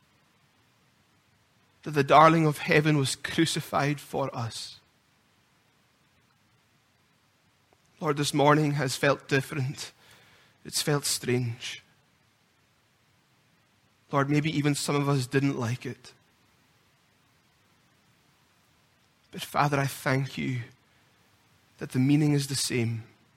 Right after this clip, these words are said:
the reason is the same, and the hope we stand upon is the same. That we can have eternal life because Jesus Christ shed his blood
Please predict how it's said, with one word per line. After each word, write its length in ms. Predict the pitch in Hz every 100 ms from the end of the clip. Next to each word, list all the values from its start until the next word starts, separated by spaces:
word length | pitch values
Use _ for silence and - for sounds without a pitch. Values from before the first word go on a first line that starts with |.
| _ _ _ _ _ _ _ _ -
the 80 | 131
reason 500 | 123 143 151 156 151
is 140 | 143
the 80 | 135
same, 520 | - - 120 113 127 - _ _ _ _ _ _ _ _ _ _ _ _ _ _ _ _ _ _ _ -
and 80 | 131
the 80 |
hope 380 | 120 - 151 147 -
we 120 | 143
stand 500 | - - 143 135 139
upon 380 | 135 - 139 131
is 100 | 135
the 80 |
same. 460 | 127 - 127 117 113 - _ _ _ _ _ _ _ _ _ _ _ _ _ _ _ _ _ _ _
That 100 | -
we 140 | 165 143
can 180 | 151 135
have 280 | 180 135
eternal 500 | 131 - - 139 139
life 640 | 131 120 107 - - - - _ _ _ _ _ _ _ _ _
because 340 | 156 - 131 120
Jesus 500 | 117 143 143 143 -
Christ 480 | - 151 127 - -
shed 360 | - - 147
his 120 | 143
blood 420 | 127 131 123 117